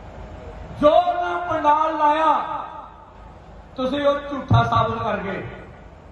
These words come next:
ਸ਼ਾਇਦ ਕਈ ਵਾਰੀ ਵੱਡਾ ਦਿਲ ਜੋ ਕਰਕੇ ਵੱਡਾ ਪੰਡਾਲ ਲਾ ਦਈਏ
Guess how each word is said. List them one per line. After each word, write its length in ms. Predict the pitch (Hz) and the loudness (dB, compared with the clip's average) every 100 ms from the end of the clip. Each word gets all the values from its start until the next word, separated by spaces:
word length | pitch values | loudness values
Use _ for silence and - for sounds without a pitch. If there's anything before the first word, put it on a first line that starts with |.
| - | -12
ਸ਼ਾਇਦ 460 | 214 269 311 311 277 | -2 0 2 2 2
ਕਈ 180 | 285 294 | 0 0
ਵਾਰੀ 200 | 294 294 | 0 0
ਵੱਡਾ 380 | - 254 247 269 | -2 -2 0 0
ਦਿਲ 380 | 262 262 262 | 0 0 0
ਜੋ 100 | 262 | 0
ਕਰਕੇ 380 | 262 240 240 294 320 339 - 330 - - - - | 2 2 2 4 6 6 2 -4 -6 -8 -12 -4
ਵੱਡਾ 600 | 277 339 330 - 311 311 | 2 2 2 -2 2 4
ਪੰਡਾਲ 600 | 294 294 269 254 254 247 | 4 0 -2 -2 -2 -2
ਲਾ 200 | 240 220 | -2 -2
ਦਈਏ 340 | 208 202 170 | -4 -6 -8